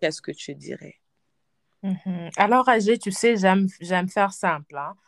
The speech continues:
Speaker 2: Alors,
Speaker 1: Mhm.
Speaker 2: attendre, pour moi, c'est juste, euh, l'action d'attendre quelque chose, l'action d'attendre quelqu'un, ou soit l'action de compter sur quelque chose, ou soit sur quelqu'un.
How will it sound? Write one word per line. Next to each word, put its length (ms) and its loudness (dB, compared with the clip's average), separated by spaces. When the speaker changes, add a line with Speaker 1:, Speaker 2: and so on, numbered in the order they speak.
Speaker 2:
Alors, 360 0
Speaker 1:
Mhm. 120 -12
Speaker 2:
attendre, 640 -4
pour 140 -14
moi, 200 -8
c'est 180 -14
juste, 440 -14
euh, 120 -4
l'action 480 -4
d'attendre 540 -6
quelque 280 -14
chose, 580 -12
l'action 440 -2
d'attendre 520 -2
quelqu'un, 500 -8
ou 160 -4
soit 420 -2
l'action 380 -2
de 120 -8
compter 460 -4
sur 320 -14
quelque 300 -8
chose, 420 -12
ou 40 -18
soit 260 -8
sur 180 -16
quelqu'un. 340 -10